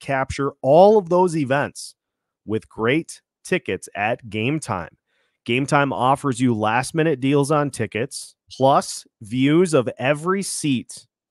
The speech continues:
in the venue you're headed to. And best of all, they don't blindside you with those fees that are so commonly attached to tickets. They show you exactly what you're going to spend before you hit checkout.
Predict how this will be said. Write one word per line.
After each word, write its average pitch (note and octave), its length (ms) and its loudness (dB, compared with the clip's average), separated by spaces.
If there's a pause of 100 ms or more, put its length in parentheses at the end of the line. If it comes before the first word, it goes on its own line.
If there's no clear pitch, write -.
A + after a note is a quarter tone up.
in B2+ 400 0
the A#2 120 -4
venue A#2+ 420 0
you're G2+ 200 -4
headed C3+ 400 0
to. C3 300 -2 (600)
And C3+ 140 -2
best D#3 240 0
of D3 80 -2
all, D3 140 6
they D3 100 4
don't C#3+ 200 0
blindside B2 680 0
you A2 120 -2
with G#2+ 280 -2
those A2 360 -2 (140)
fees C3+ 720 -2 (220)
that G2+ 160 -6
are A2 260 -2
so A2+ 340 0
commonly E3+ 600 0
attached - 720 -8 (180)
to G2+ 120 -12
tickets. - 500 -10
They G2 160 -6
show C3+ 240 2
you C3 180 2
exactly B2 680 -2
what F3 220 0
you're E3+ 120 -2
going D#3+ 300 -2
to C#3 80 -4
spend C3 600 0 (600)
before C3 480 2
you G#2+ 300 -2
hit G2 480 -10 (200)
checkout. E2 560 -8